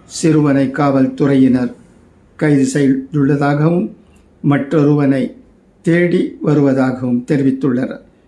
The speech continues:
மேலும், கொலையை ஒப்புக்கொண்ட சிறுவன் ஜாஃபராபாத் பகுதியில் இருந்து துப்பாக்கி வாங்கியதாக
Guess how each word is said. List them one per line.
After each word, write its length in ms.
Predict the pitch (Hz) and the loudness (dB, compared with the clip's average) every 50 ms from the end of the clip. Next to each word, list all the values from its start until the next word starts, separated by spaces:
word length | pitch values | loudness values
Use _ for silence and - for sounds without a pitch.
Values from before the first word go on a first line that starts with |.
| _ _ | _ _
மேலும், 520 | - 160 151 147 143 143 160 190 202 233 - _ _ _ _ _ _ _ _ _ _ _ - | -2 0 2 2 2 2 0 -2 -4 -8 -14 _ _ _ _ _ _ _ _ _ _ _ -4
கொலையை 580 | - 156 151 151 151 143 139 135 135 131 - - | 0 2 2 4 4 4 2 2 2 0 -2 -2
ஒப்புக்கொண்ட 800 | 156 156 139 - - 135 - - 151 139 131 123 - - - | -2 -2 -2 -2 -4 -6 -2 0 0 0 2 0 0 -4 -6
சிறுவன் 720 | - - - - - 160 156 165 165 190 196 190 - - - - _ _ _ _ _ _ _ _ _ _ _ _ _ _ _ - 127 | -8 -10 -6 -2 0 0 2 2 0 0 -2 -4 -6 -8 -10 -16 _ _ _ _ _ _ _ _ _ _ _ _ _ _ _ -6 -2
ஜாஃபராபாத் 720 | 151 151 151 - 143 143 143 139 123 139 135 135 135 - - - - _ _ _ _ _ _ _ _ _ _ _ _ _ _ _ _ | 0 0 0 0 0 0 0 0 0 0 0 -2 -2 -4 -8 -14 -20 _ _ _ _ _ _ _ _ _ _ _ _ _ _ _ _
பகுதியில் 640 | - 160 156 147 151 135 143 139 135 131 131 135 - - | -2 0 2 2 2 2 4 4 4 4 2 0 -2 0
இருந்து 540 | 156 151 156 165 180 160 - 165 - - - _ _ _ _ _ _ _ | 0 2 2 2 2 0 -2 -4 -6 -8 -14 _ _ _ _ _ _ _
துப்பாக்கி 920 | - 165 143 - - 170 156 143 131 - - 156 135 131 127 - - - - _ _ - | -2 -2 -2 -2 0 0 0 0 0 0 0 2 4 2 2 0 -4 -10 -18 _ _ -4
வாங்கியதாக 920 | 147 147 147 139 131 131 135 127 120 135 135 131 127 131 131 123 120 - | -2 0 0 0 2 0 0 0 0 0 0 0 0 -2 -2 -2 -4 -6